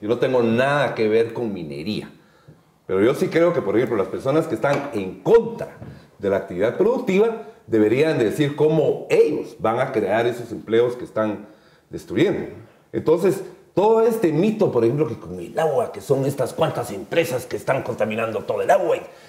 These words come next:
es esta mentalidad que producir es malo, a menos que se produzca como nosotros decimos que hay que producir, ¿verdad?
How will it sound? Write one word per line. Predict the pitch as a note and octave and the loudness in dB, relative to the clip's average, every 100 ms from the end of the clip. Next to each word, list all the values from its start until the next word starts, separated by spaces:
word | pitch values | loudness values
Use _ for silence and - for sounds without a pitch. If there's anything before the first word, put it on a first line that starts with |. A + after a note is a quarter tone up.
| - _ | -20 _
es | - E3+ E3+ - | 0 0 0 -2
esta | D#3+ E3+ F3 | -2 2 2
mentalidad | D3+ A2+ - F#2 G2 C3+ E3+ - - - - | 2 0 -6 -10 -4 -2 -2 -4 -14 -16 -10
que | A#2 | -8
producir | A#2 A2 E2+ - C#3 D3+ | -4 -4 -6 -10 -6 2
es | E3+ A2 G2+ | 2 2 -4
malo, | - G#3 - - - _ _ _ _ _ | -2 0 -2 -6 -18 _ _ _ _ _
a | G#2 | -4
menos | B2 G#3 G#3+ | 0 2 0
que | - | -2
se | - G#2+ | -8 -8
produzca | G#2+ D#3+ D#3+ D#3 | -2 -2 -2 -6
como | - - | -8 -12
nosotros | - - G3+ D#3 B2+ | -8 -2 -2 0 0
decimos | - E3 E3+ C3+ | -2 -4 -2 -2
que | D#3 | 0
hay | D3+ | 0
que | E3 | 0
producir, | B2 A2 - G3+ F#3+ - - - _ _ | -4 -12 -4 0 0 -2 -14 -20 _ _
¿verdad? | - F3 F3+ - | -2 -2 -2 -10